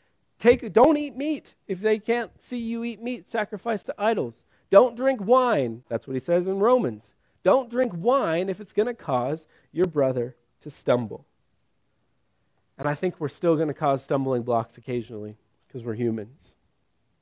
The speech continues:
But the principle, like we were talking about in Bible class, the principle is, who are we?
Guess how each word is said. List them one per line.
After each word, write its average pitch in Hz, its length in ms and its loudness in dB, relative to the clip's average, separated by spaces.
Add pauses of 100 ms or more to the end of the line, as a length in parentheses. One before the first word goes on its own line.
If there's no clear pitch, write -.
(1300)
But 143 100 -4
the - 80 -6
principle, 127 640 2
like 110 160 -2
we 123 60 -2
were 117 40 -4
talking 127 320 0
about 123 180 0
in 127 80 -8
Bible 143 340 0
class, 101 420 -16 (520)
the 139 80 -12
principle 160 540 2
is, 127 220 0 (180)
who 165 140 4
are 208 180 4
we? 220 280 -2